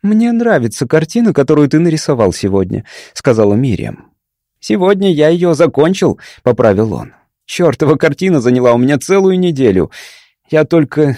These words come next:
начинаю учиться видеть. А можно я повешу ее в гостиной?» «В гостиной?»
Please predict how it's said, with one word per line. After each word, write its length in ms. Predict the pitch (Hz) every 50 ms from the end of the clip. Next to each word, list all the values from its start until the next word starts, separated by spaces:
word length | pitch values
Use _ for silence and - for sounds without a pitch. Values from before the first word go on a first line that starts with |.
| - -
начинаю 760 | - 151 165 170 165 - 175 175 175 170 156 131 110 104 107
учиться 480 | 120 135 131 - 175 170 147 - - 156
видеть. 720 | 156 147 143 143 117 87 - - - - - - - _ _ _ _ _ _ _ _ _ _ _ _ _
А 120 | - 185 190
можно 300 | 220 254 269 - 254 233
я 300 | 214 - 196 190 175 165
повешу 520 | - 175 170 165 190 240 240 - - 156
ее 260 | 135 123 127 143 139
в 80 | 131 143
гостиной?» 720 | 160 208 - - - 139 107 87 82 - - - - _ _ _ _ _ _ _
«В 160 | - 104 107
гостиной?» 840 | 110 95 143 147 127 - - - 123 135 190 247 254 254 220 120 -